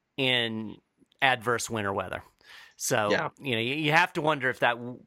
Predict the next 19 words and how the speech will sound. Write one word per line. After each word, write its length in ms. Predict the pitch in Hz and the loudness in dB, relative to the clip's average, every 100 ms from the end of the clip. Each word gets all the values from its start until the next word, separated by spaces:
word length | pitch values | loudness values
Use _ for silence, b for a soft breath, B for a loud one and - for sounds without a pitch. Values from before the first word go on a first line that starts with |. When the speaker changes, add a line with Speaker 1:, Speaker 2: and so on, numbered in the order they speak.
| 131 | 0
Speaker 1:
that 240 | 113 107 | 0 0
won't 220 | 120 101 | -6 -6
be 80 | 110 | -8
a 60 | 92 | -8
factor 460 | - 82 98 - | 0 0 0 -6
for 200 | 95 - 107 | -12 -12 -12
the, 220 | - 80 - _ _ _ _ _ | -10 -10 -14 _ _ _ _ _
for 80 | - | -6
the 100 | 98 | -4
old 140 | 90 | -4
Chargers. 580 | - 101 95 78 - - b b b b _ _ _ _ - | -2 -2 -4 -6 -8 -10 b b b b _ _ _ _ -2
Speaker 2:
Yeah, 320 | 110 104 95 - B B B | 2 2 0 -6 B B B
I, 160 | 131 147 - 156 170 - | 2 2 4 2 2 2
I, 100 | 170 | 2
I 40 | |
can 180 | 170 147 | 2 0
definitely 500 | 143 196 208 160 139 | 2 0 -2 -4 -4
see 520 | 135 143 143 143 135 | -2 0 0 -2 -2
that, 280 | 120 120 - | 2 2 0